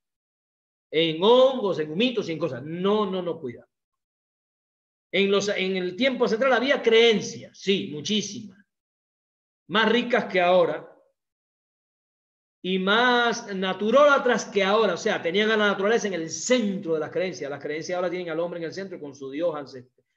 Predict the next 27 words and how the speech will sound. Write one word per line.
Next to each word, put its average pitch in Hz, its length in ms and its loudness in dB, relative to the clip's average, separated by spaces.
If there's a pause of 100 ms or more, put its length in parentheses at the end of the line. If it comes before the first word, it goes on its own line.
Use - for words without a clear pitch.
(140)
con 147 140 -14
su 135 220 -10
Dios 151 380 0
ahí, 147 260 -4
güeros 151 440 0
y 131 60 -8
verdes, 147 400 -2 (360)
eh, 127 80 -18
mandando 156 480 -4
sobre 143 240 -4
todo 202 200 0
y 170 40 0
vigilando 156 720 -2 (140)
la 135 100 -14
sexualidad 143 520 0
humana. 147 240 -2
No, 170 120 -2
no, 170 120 0
nosotros 202 320 0
no 214 60 0
teníamos 214 240 2
ningún 196 160 0
tipo 190 180 -4
de 170 80 -2
complejo 151 280 0
de 110 60 -4
eso. - 100 -18